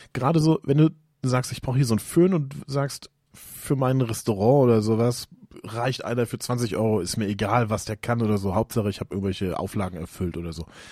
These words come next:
und klatsch ihn dahin, kann ich das ja noch halbwegs ver-, verstehen.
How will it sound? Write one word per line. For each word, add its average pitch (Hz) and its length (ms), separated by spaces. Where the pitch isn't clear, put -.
und 110 140
klatsch - 240
ihn 117 80
dahin, 101 320
kann 135 140
ich 135 100
das - 140
ja - 60
noch - 140
halbwegs 120 300
ver-, 95 100
verstehen. 104 540